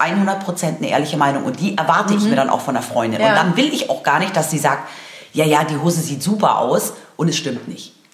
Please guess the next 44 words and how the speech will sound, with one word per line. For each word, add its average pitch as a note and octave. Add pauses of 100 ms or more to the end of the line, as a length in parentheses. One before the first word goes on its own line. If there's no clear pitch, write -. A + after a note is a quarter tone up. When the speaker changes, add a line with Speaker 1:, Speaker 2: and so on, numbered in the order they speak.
(100)
Speaker 2:
Ja, C4
Speaker 1:
Ja? B3+
Speaker 2:
aber B3
meinst D#4
du D4
denn, A3+
du G3+
würdest G#3+
es F3
immer F#3
merken, G3+
wenn A3
dich F3
eine F#3
Freundin F3+
anflunkert? F3
Speaker 1:
Ich -
weiß D3+
es -
nicht, A2+
aber F3+
jetzt F3+
lass A3+
mich C4+
mal B3+
ausreden. E3+
Also D3+
Speaker 2:
Ja. D#3+
Speaker 1:
wenn G#3+
ich A#3
sie F3+
bewusst F#3
frage, D#3+ (500)
wenn A3+
ich -
jetzt F3+
aber D3
irgendwie G3
fünf -
Kilo B3+
zugenommen C#3+
habe, C3+ (240)
ja, D3+
Speaker 2:
Ja. G#3